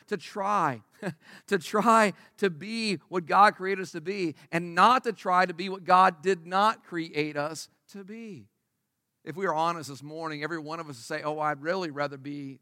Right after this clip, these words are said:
that <laughs> than what I really am. I'd rather be more like that person than what I really am. Oh, if I had their personality, man, life would be so much easier. If I had their good looks, if I had their finances, whatever it may be."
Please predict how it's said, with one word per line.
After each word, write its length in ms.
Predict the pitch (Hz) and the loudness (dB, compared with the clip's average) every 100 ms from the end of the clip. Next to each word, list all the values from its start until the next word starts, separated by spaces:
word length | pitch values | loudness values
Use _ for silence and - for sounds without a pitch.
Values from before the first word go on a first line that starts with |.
| 123 | -12
that 420 | 131 139 117 - _ _ - | -6 -4 -6 -10 _ _ -14
<laughs> 100 | 170 - _ _ _ | -14 -14 _ _ _
than 160 | 139 139 | -12 -8
what 120 | 139 | -4
I 160 | 127 117 | -4 -6
really 400 | 127 131 117 107 | -10 -10 -10 -14
am. 320 | 113 104 - _ _ _ - | -18 -20 -20 _ _ _ 2
I'd 140 | 180 | 4
rather 200 | 196 240 | 6 4
be 100 | 220 220 | 2 0
more 180 | 214 | 6
like 300 | 214 202 180 | 10 10 8
that 260 | 175 208 214 | 2 2 2
person 400 | 170 160 - 160 | -4 -6 -6 -12
than 160 | 151 156 | -10 -4
what 120 | 156 | 2
I 160 | 156 | 4
really 420 | 143 131 135 127 127 | 2 -4 -12 -12 -14
am. 340 | 139 120 107 _ _ _ | -14 -16 -18 _ _ _
Oh, 200 | 214 247 | 6 8
if 100 | 226 | 6
I 100 | 214 | 4
had 240 | 226 247 190 | 4 2 2
their 200 | 233 240 | 0 -2
personality, 800 | 214 226 - 185 196 208 190 170 | -4 -6 -6 -2 2 2 2 0
man, 240 | 185 185 | -4 0
life 220 | 180 190 | 2 0
would 100 | 185 | -2
be 100 | 170 | -12
so 220 | 151 180 170 | -14 -14 -12
much 220 | 160 - | -12 -14
easier. 360 | 165 170 151 | -16 -14 -10
If 60 | 147 | -2
I 120 | 185 | 2
had 140 | 190 170 | 2 0
their 120 | 160 | -6
good 220 | 156 151 | -8 -10
looks, 320 | 160 180 143 | -6 -6 -6
if 60 | 156 | 0
I 120 | 175 | 2
had 160 | 175 160 | 0 -2
their 260 | 165 143 _ _ - | -4 -4 _ _ 0
finances, 540 | 170 180 175 165 151 | 2 2 0 -4 -6
whatever 280 | 151 180 175 | 0 0 0
it 60 | 156 | -4
may 180 | 156 | -4
be." 380 | 147 180 214 127 | -4 -6 -8 -10